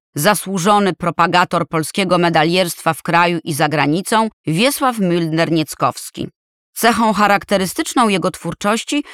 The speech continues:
jest odejście od klasycznego kształtu medalu,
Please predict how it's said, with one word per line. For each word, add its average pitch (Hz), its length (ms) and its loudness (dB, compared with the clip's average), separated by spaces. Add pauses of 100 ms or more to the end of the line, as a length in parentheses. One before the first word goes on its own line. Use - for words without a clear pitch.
(140)
jest 214 340 0
odejście 202 600 0
od 180 220 -2
klasycznego 185 840 0
kształtu 190 560 0
medalu, 160 540 2